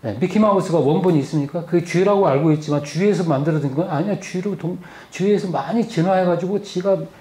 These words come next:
예, 미키마우스가 막 그, 예, 세계를 이렇게, 이렇게 비행을 하고 막 우주를 날아다니고 막 그러잖아요. 근데 진짜 쥐가 그렇습니까? 아니잖아요. 그러니까 쥐, 쥐의 모양을 하고 있지만 쥐하고는 아무 상관이 없잖아요. 이런 식으로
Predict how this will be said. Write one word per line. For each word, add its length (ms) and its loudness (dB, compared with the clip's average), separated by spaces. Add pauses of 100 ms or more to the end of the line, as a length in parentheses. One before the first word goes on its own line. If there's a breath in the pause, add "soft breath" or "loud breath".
(140 loud breath)
예, 80 2
미키마우스가 720 -4
막 240 0
그, 220 -4 (320 loud breath)
예, 160 -2
세계를 460 0 (320 loud breath)
이렇게, 160 2
이렇게 280 0
비행을 460 2
하고 180 2
막 240 0
우주를 380 0
날아다니고 500 0
막 240 -6 (180 loud breath)
그러잖아요. 540 -2 (240 loud breath)
근데 160 -2
진짜 300 -2
쥐가 340 -2
그렇습니까? 640 -4
아니잖아요. 500 -4 (280 loud breath)
그러니까 200 0
쥐, 440 2
쥐의 340 0
모양을 400 2
하고 180 2
있지만 240 -2
쥐하고는 420 -2
아무 180 -4
상관이 300 0
없잖아요. 380 -8
이런 160 -4
식으로 480 -4